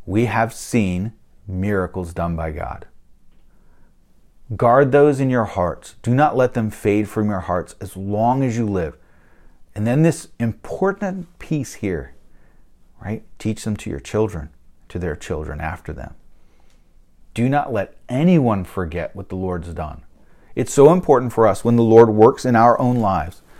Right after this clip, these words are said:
to share those stories with one another, right? Because they're such an encouragement. You never know when God says, "Hey, share I did this for you," with someone. God's usually doing that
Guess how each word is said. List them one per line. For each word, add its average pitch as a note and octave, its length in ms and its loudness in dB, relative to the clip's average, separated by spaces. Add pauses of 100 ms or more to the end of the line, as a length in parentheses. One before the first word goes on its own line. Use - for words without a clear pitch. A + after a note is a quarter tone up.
(120)
to A#2 140 0
share G#2 320 4
those G2+ 180 0
stories F2 400 -2
with D#2+ 160 -14
one E2 120 -6
another, D#2+ 400 -12 (2000)
right? F#2+ 300 -6 (580)
Because B2+ 300 0
they're A#2 100 2
such - 600 0
an A#2+ 80 -6
encouragement. F#2+ 680 -8 (500)
You C#3+ 180 6
never G3 260 6
know F#2 520 0
when A2 180 -2
God B2 340 4
says, G2 420 0 (240)
"Hey, A#2 280 -2 (240)
share D#3+ 320 4
I C#3+ 80 6
did A2 240 0
this G#2 300 -2
for - 160 -6
you," E2 260 -8 (400)
with G2+ 140 -4
someone. F2 440 -4 (1300)
God's D3+ 320 8
usually E3 320 6
doing A2+ 360 4
that G3 280 0